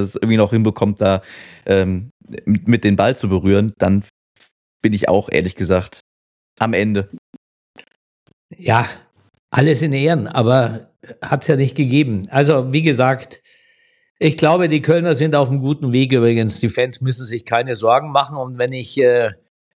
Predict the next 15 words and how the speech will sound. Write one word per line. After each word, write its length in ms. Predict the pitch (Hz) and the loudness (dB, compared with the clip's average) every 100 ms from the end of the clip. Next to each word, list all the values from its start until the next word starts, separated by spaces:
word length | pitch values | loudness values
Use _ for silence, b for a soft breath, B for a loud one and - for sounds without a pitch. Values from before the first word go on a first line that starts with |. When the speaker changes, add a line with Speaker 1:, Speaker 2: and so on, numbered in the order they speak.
| _ | _
Speaker 2:
auch 220 | - 120 - | 0 0 2
den 220 | 127 113 | 0 0
Sportmanager 720 | - 123 135 127 135 127 131 | 0 0 2 2 2 2 2
richtig 300 | 131 - 127 | 2 2 0
verstanden 560 | 120 110 113 123 135 113 | 0 0 0 -2 0 2
habe, 240 | 117 117 | 2 2
bleiben 400 | 107 107 113 113 | 2 2 2 0
die 140 | 107 | 2
ja 100 | 120 | 2
ruhig 360 | 107 117 139 - | 2 0 -2 -6
im 140 | 110 107 | -12 -6
Gegensatz 560 | 113 123 117 110 - | -6 -4 -4 -4 -4
zum 180 | - 107 | -2 0
Kölner 380 | - 117 117 110 | 2 0 2 0
Umfeld. 640 | 120 131 127 117 104 | 0 0 2 2 -2